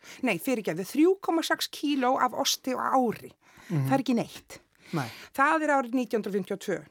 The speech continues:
Speaker 1: og það er bara lagt í það ferli að nú skal Íslendingurinn læra að borða ost.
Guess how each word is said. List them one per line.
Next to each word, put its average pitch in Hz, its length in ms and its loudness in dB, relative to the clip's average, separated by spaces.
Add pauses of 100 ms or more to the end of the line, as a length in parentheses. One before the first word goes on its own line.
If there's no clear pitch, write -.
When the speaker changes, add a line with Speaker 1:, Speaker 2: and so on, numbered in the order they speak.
(480)
Speaker 1:
og 202 100 -4
það 359 280 2
er 403 80 -4
bara 262 180 4
lagt 254 480 0
í 294 80 0
það 240 240 0
ferli 175 540 -2 (760)
að 233 220 6
nú 320 300 6
skal 294 340 2
Íslendingurinn 254 720 0
læra 247 320 2
að - 60 -4
borða 202 320 0
ost. - 420 -8